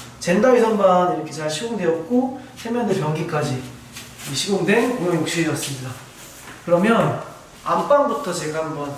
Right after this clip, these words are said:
먼저 보여드려 볼게요. 현관 들어오셔서 거실을 바라보시고 우측으로 들어오시면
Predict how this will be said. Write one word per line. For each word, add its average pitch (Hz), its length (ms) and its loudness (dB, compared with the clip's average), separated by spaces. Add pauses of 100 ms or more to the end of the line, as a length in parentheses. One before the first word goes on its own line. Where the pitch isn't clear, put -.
(140)
먼저 147 240 -8
보여드려 147 320 -2
볼게요. 147 580 -2 (3750)
현관 311 320 2
들어오셔서 190 1120 4
거실을 190 380 -2
바라보시고 165 540 0
우측으로 214 360 0
들어오시면 160 760 0